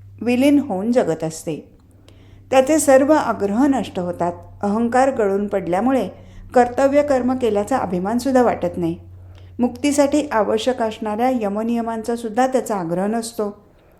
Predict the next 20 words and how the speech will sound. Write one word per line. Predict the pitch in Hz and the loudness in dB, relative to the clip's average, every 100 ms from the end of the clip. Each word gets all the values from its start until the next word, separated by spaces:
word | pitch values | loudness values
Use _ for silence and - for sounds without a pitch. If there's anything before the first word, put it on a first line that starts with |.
| - | 6
ते | 285 285 | 6 8
तर | 302 | 6
स्वभावतःच | 294 247 214 214 262 285 285 294 | 4 0 2 2 2 2 0 0
त्याच्या | 294 254 233 | -2 -2 -2
अंगी | 190 175 | -4 -2
बांधलेले | 233 226 175 165 160 | 0 0 0 -2 -2
असतात. | 156 165 - 156 - _ _ _ _ _ _ | -4 -8 -10 -10 -12 _ _ _ _ _ _
अहिंसा, | 214 214 294 285 247 180 180 | 0 6 8 6 4 2 2
सत्य, | 214 240 - 208 180 175 | 0 -2 -4 0 0 0
अस्तेय, | 202 190 - 254 254 196 | -2 -4 0 2 2 2
ब्रह्मचर्य | 185 185 196 196 254 262 214 185 | 0 0 -2 0 0 2 0 0
आणि | 175 202 233 247 | -4 -2 -4 0
अपरिग्रह | 269 262 247 196 175 175 170 233 - - - _ | 0 2 0 -2 -4 -4 -6 -8 -14 -20 -20 _
हे | 254 | -2
पाच | 262 247 240 262 | 0 0 -2 0
नियम | 262 240 170 185 - - - _ - _ _ - | 0 0 0 -4 -10 -20 -20 _ -20 _ _ -8
योगी | 220 226 226 262 | -2 -2 2 4
लोक | 262 262 - | 4 4 -2
आग्रहपूर्वक | 202 170 185 220 262 254 214 202 | -2 0 -2 -2 0 0 -2 -2
पाळतात. | 202 202 151 156 | 0 -2 -2 -6